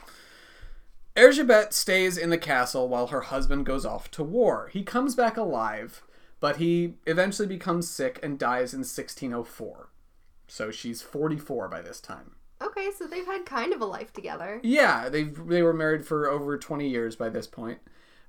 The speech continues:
Speaker 1: Um, he kinda left her alone for a long time 'cause he was at war for a while, and so she just kinda had to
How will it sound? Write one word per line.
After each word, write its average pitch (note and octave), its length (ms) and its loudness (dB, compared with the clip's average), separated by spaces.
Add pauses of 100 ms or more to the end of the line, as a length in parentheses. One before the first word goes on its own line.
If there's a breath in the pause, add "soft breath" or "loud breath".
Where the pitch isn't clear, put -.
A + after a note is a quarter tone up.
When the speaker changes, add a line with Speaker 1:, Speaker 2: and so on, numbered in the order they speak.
Speaker 1:
Um, C3+ 520 -2 (1080)
he E3 640 0 (200)
kinda B3+ 380 -4
left E3+ 240 -2
her G3+ 100 -2
alone G#3+ 320 4
for C#3+ 100 -2
a B2+ 60 4
long A#2 220 -2
time A2 180 -10
'cause A2+ 80 -16
he C#3 100 -4
was D#3 140 -2
at D3+ 380 -4
war E3 240 4
for C3 160 -4
a C3+ 80 0
while, C#3 420 2
and A#2 120 -6
so B2+ 120 -6
she B2 140 -10
just C3 280 -8
kinda B2+ 200 -8
had B2 180 -4
to B2+ 180 0